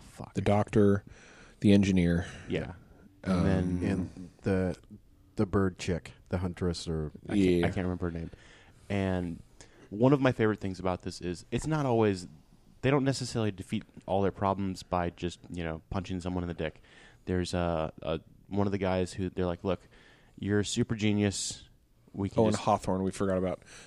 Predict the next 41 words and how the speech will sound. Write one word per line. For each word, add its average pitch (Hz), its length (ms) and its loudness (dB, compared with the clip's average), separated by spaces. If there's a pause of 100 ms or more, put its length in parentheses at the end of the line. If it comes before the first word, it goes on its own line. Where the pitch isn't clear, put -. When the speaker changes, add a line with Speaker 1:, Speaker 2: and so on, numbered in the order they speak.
Speaker 2:
the 107 120 6
guy, 104 200 8
or 101 220 2
Hawkmore, 120 480 -2
what, 107 160 4
the 113 60 4
guy 123 160 10
that's 113 260 8
Speaker 1:
Hawkmore. 92 240 2
Speaker 3:
Yeah. 135 200 0 (200)
Speaker 2:
the, 107 120 8
Speaker 1:
Yeah, 101 180 10
Speaker 2:
the, 98 80 6 (120)
Speaker 1:
the 104 60 2
Speaker 2:
spirit 117 360 12
of 101 80 6
the 107 60 6
city 107 340 6 (120)
Speaker 1:
Yeah. 98 140 2
Speaker 2:
thing. 104 160 2
Yeah. 80 140 -2 (220)
Speaker 1:
Um, 82 300 -4 (960)
they, 90 500 0 (280)
they 101 80 0
convert 107 320 2
a 95 40 2
guy. 80 260 -10
They're 95 100 -2
like, 92 160 0
"Look, 104 200 4
we 113 120 0
can, 123 180 -2
we 117 120 2
can 110 100 -4
keep 156 200 0
fighting 123 300 6
you 92 140 4
over 92 120 0
and 92 80 0
over 90 160 0
again, 82 300 -4